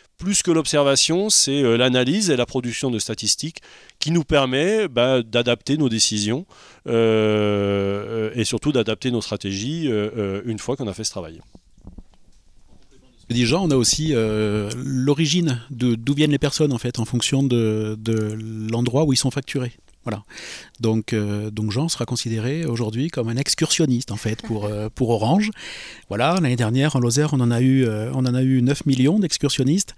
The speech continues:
Speaker 2: et un petit peu plus de six millions de, de nuitées. Euh, voilà, nous, on, on s'appuie beaucoup sur, euh, sur cet outil d'Orange qui a été développé depuis plusieurs années. On était un des premiers départements aussi à rentrer, euh,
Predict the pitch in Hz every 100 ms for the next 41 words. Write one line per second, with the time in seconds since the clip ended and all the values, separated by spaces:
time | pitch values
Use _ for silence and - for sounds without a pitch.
0 | - - - - - 135 151 139 - -
1 | 135 165 147 131 - 151 143 143 147 135
2 | 127 117 117 127 139 143 143 131 143 143
3 | - 123 139 - 120 113 113 113 123 131
4 | 113 131 156 190 175 - 156 160 156 151
5 | 147 151 143 - 160 156 127 117 117 110
6 | 110 120 135 135 - 127 117 143 185 -
7 | - - - - 123 135 120 127 - 131
8 | 120 135 131 123 117 123 165 135 139 127
9 | 120 - 147 151 151 135 131 - 131 139
10 | 131 - 143 139 113 104 127 135 - 143
11 | 139 131 110